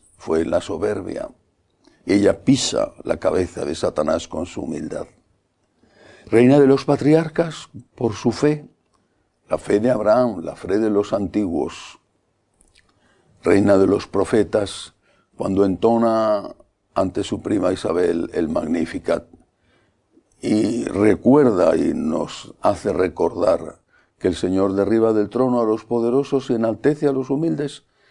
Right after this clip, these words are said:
que a los hambrientos los colma de bienes y a los ricos los despide vacíos. Reina de los apóstoles, no solo porque sostuvo a los apóstoles y los mantuvo unidos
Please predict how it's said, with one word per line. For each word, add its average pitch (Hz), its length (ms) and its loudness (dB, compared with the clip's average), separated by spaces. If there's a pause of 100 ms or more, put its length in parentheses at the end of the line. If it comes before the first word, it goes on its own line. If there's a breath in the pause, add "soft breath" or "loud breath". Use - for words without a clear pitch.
(300)
que - 80 -10
a 85 40 -4
los 85 200 -10
hambrientos 123 600 0
los 110 200 -6
colma 92 320 0
de 87 100 -2
bienes 87 400 -2
y - 40 -2
a 78 40 -2
los 80 160 -4
ricos 78 320 -4
los 71 160 -6
despide - 400 -8
vacíos. - 720 -12 (960 loud breath)
Reina 113 380 6
de 113 120 6
los 110 180 2
apóstoles, 101 760 0 (260 loud breath)
no 110 120 0
solo 165 200 4
porque 123 260 2
sostuvo 98 920 0
a 98 100 2
los 101 220 -2
apóstoles 101 840 -4 (280)
y 107 60 -2
los 92 180 0
mantuvo 98 520 2
unidos 101 720 0